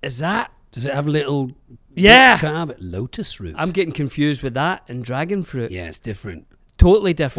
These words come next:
Speaker 2: Well, dragon fruit, lotus
Speaker 1: Lotus
Speaker 2: root.
Speaker 1: root.
Speaker 2: It's just a rhyming thing.
Speaker 1: Yeah.
Speaker 2: So if I were to say to you, "Trumpet toot," would you get confused with that as well?
Speaker 1: Maybe.
Speaker 2: Yeah,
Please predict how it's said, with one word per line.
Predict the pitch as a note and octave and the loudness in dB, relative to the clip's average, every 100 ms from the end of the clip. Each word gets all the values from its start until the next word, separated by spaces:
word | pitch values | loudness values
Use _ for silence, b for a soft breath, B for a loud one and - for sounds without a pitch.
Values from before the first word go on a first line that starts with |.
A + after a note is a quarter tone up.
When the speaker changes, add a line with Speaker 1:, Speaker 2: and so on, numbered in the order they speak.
| C#3+ | 2
Speaker 2:
Well, | G#2+ - | 2 2
dragon | D#3+ D3 B2 | 4 4 0
fruit, | - - D#3 A2 A2 - _ _ - | -6 0 2 2 -2 -12 _ _ -4
lotus | A#2 A#2 | -2 2
Speaker 1:
Lotus | D#3 D#3 D3+ A2 | 4 6 2 4
Speaker 2:
root. | D3 | 8
Speaker 1:
root. | D#3 C#3 D#3 | 8 6 2
Speaker 2:
It's | G#2+ | -8
just | D3+ - | -10 -8
a | |
rhyming | A2 A#2 B2 A#2+ A2+ G2 | -4 0 2 2 0 -2
thing. | F2+ F#2 E2+ D#2 _ | -6 -10 -10 -12 _
Speaker 1:
Yeah. | B2+ - - | -16 -14 -10
Speaker 2:
So | - | -2
if | C3 | 2
I | E3 E3 | 6 6
were | C#3+ C#3 | 4 0
to | C#3+ | -2
say | - C#3+ | -2 0
to | C3 C3+ | 0 -2
you, | B2+ | -4
"Trumpet | - - C#3+ C3+ C3 - | -4 -2 0 2 -2 -2
toot," | - F3+ F3 - - - | 4 4 4 -4 -20 -14
would | A2 | -8
you | A#2 | -6
get | B2+ | -8
confused | - B2 A2+ B2+ B2 | -8 -8 -6 -6 -6
with | A#2+ | -4
that | D3+ A3 | 0 -2
as | D#3 D3 | -2 0
well? | F3 | 0
Speaker 1:
Maybe. | D4 F#3+ E3 F3+ E3+ - | 0 0 -2 -2 -4 -4
Speaker 2:
Yeah, | A2+ A2 A2+ | -12 -8 -8